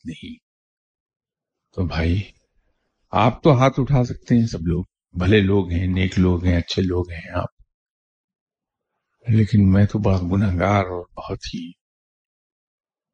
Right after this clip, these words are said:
برا شخص ہوں، تو میرے ہاتھ اٹھانے سے کیا ہوگا؟ ضرور دعا کیجیے اللہ کے حضور کہ وہ دعائیں سننے والا ہے، وہ ان لوگوں کی بھی دعائیں سنتا ہے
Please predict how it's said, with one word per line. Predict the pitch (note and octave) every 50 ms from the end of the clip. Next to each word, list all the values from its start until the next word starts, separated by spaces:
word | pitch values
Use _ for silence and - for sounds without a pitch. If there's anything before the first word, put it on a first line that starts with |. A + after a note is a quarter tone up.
| _ _ _ _ _ _ _ _ _ _ A2 F#2
برا | G2 G#2 A#2 B2
شخص | A#2 - - A2+ - - - -
ہوں، | - - - - _ _ _ _ _ _ _ _ _ _ _ _ _ _ _ _ _ _ _ _ _
تو | - B2
میرے | G#2+ A2 B2+ C3+ C#3
ہاتھ | C3 B2+ C3 C3+ B2+ - B2+
اٹھانے | A#2 - A#2+ B2+ B2+ C3 C3
سے | B2 - -
کیا | - B2+ A#2+
ہوگا؟ | A#2+ A#2+ A2+ - - - C3+ - _ _ _ _ _ _ _ _ _ _ _ _ _ _ _ _ _ _ _ _ _ _ _ _ _ _ _ _ _ _ _ _ _
ضرور | - G#2+ G#2+ A2 B2+ C3+ B2+ A#2
دعا | A#2+ C3 C3+ B2+
کیجیے | A2 A#2 B2 A#2+ A2+ B2+
اللہ | B2 A#2+ B2 B2
کے | B2 A2+ B2 A2+ A2
حضور | A2 A2 B2 B2+ A#2+ A2+ -
کہ | B2+
وہ | A2+ A2+ A2+
دعائیں | F#2+ G#2 A2+ A#2 A2+ A2+
سننے | G#2 - A2 G#2 G2+ G2
والا | G2 F#2+ F2+ E2 E2
ہے، | D#2+ - - - - - _ _ _ _ _ _ _ _ _ _ _ _ _ _ _ _ _ _ _ _ _ _ _ _ _ _ _ _ _ _ _ _ _ _ _ _ _ _ _ _ _ _ _ _ _ _ _ _ _ _ _ _ _ _ _ _ _ _ _ _ -
وہ | G#2+ A2+ A2+ G#2+
ان | A#2+ A2+
لوگوں | A2+ A#2 A#2+ A2+ A2 A#2+ A2+
کی | A#2+ A#2+
بھی | G#2 G2+
دعائیں | F#2+ F#2+ G2+ G2 G2 G2
سنتا | F#2 - - - - G2 F2+ E2+ - G2 F#2 E2+
ہے | D#2+